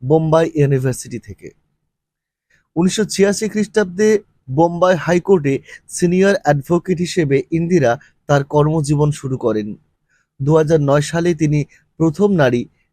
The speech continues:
যিনি ভারতের অতিরিক্ত সলিসিটর জেনারেল হিসেবে নিযুক্ত হয়েছিলেন। বেশ কিছু গুরুত্বপূর্ণ মামলায়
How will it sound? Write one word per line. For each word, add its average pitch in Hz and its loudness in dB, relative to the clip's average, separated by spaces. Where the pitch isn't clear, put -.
যিনি 151 2
ভারতের 151 -2
অতিরিক্ত 175 -2
সলিসিটর 151 -2
জেনারেল 147 0
হিসেবে 147 -2
নিযুক্ত 131 -6
হয়েছিলেন। 104 -6
বেশ 196 2
কিছু 220 -4
গুরুত্বপূর্ণ 196 0
মামলায় 190 2